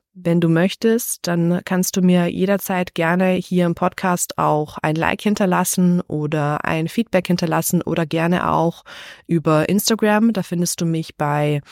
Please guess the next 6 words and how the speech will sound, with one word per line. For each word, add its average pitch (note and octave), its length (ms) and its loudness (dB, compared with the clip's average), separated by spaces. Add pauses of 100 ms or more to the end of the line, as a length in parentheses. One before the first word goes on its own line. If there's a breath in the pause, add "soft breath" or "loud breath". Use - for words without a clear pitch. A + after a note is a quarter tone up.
(320 loud breath)
made D#3+ 440 2 (140)
punkt D#3+ 400 -2
by D3 260 4
punkt D3 380 -2
nina D#3 300 2
landwehr. A3+ 500 0